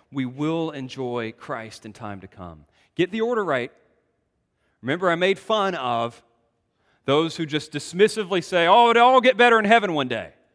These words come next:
You don't go there first. You first acknowledge the reality of the pain that you're dealing with, and then you can begin to speak confidently about what Christ has done for you.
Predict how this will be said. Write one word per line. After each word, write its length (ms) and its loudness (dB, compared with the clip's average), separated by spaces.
You 120 -6
don't 240 6
go 180 8
there 180 8
first. 600 2
You 140 -4
first 480 6
acknowledge 580 2
the 100 -2
reality 600 4
of 80 0
the 80 -4
pain 460 0
that 220 0
you're 140 -2
dealing 460 -2
with, 260 6
and 380 -2
then 560 2
you 140 -4
can 180 0
begin 480 -2
to 80 -6
speak 300 -4
confidently 880 -2
about 400 2
what 500 -2
Christ 460 -2
has 240 -8
done 400 -4
for 480 -6
you. 300 -12